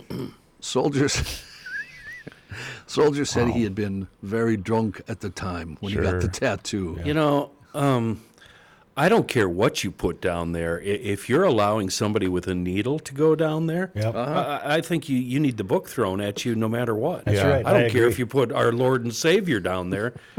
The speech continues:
Speaker 4: There's something wrong with you, and
Speaker 1: That
Speaker 4: you
Speaker 1: would,
Speaker 4: shouldn't
Speaker 1: uh,
Speaker 4: be out in public.
Speaker 1: That'd be a weird tattoo in that spot, Kenny. Our, our Lord and
Speaker 4: Are we
Speaker 1: Savior.
Speaker 4: sure it's not just permanent marker?
Speaker 1: <laughs> Yeah, we're sure.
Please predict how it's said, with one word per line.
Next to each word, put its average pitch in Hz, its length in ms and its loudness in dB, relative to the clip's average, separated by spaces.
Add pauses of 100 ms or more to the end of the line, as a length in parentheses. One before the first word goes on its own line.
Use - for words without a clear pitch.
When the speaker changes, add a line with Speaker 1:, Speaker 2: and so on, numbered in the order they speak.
(100)
Speaker 4:
There's 185 200 2
something 160 360 2
wrong 160 240 4
with 110 160 -2
you, 107 180 2
and 117 100 4
Speaker 1:
That 113 40 4
Speaker 4:
you 180 80 4
Speaker 1:
would, 90 100 -2
Speaker 4:
shouldn't 110 280 2
Speaker 1:
uh, - 40 -2
Speaker 4:
be 107 140 2
out 117 180 2
in 110 80 -4
public. 135 520 0 (840)
Speaker 1:
That'd 117 180 -6
be 131 100 -4
a - 60 -2
weird 87 300 -4
tattoo 101 460 0
in 90 80 -2
that 85 200 0
spot, 85 340 -4
Kenny. 85 340 -8 (360)
Our, 78 100 -12 (140)
our 87 80 -10
Lord 80 240 -8
and 80 100 -10
Speaker 4:
Are 135 80 4
we 185 80 6
Speaker 1:
Savior. - 100 2
Speaker 4:
sure 254 100 2
it's - 140 -2
not 226 160 4
just 214 200 -2
permanent 196 420 2
marker? 180 500 2
Speaker 1:
<laughs> - 60 -20 (380)
Yeah, 104 100 0 (280)
we're 120 180 0
sure. 78 380 -8